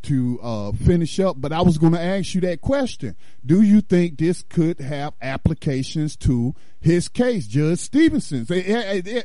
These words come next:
I mean, it's the same thing. This is what he was fighting against, and now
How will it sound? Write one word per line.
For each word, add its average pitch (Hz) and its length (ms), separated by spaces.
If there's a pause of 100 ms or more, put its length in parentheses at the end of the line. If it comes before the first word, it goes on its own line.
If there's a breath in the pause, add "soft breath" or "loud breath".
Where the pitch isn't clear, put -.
I 247 80
mean, 240 340
it's 262 200
the 311 160
same 254 460
thing. 349 340
This 285 180
is 240 160
what 247 220
he 269 200
was 247 180
fighting 240 380
against, 196 380
and 160 140
now 196 320